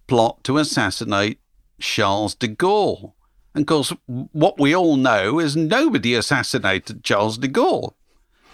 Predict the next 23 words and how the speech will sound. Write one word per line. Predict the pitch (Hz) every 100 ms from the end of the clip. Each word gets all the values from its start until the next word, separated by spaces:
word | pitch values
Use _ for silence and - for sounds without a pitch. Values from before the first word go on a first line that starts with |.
| -
So | - 151 147 143 -
you | 156 202 220
would | 214
have | 170 -
thought | 220 151 113
that's | 180 175
a | 156
complete | 165 180 - 220 277 247 147
non-starter | 143 175 180 156 - 185 190 190 - 71 101 _ _ _ _ -
as | 143 - 269
an |
<laughs> | 196 -
idea | 196 147 165 143
for | 180 180
a | 180
book. | 226 - - - - _ - - - _ _ 127
But | 113 156 - - _ _ _ _ -
he | 170 233
makes | 135 107 131 - 180
it | -
work. | 170 240 - - - - - _ _ 143
And, | 139 156 135
um, | 170 156 151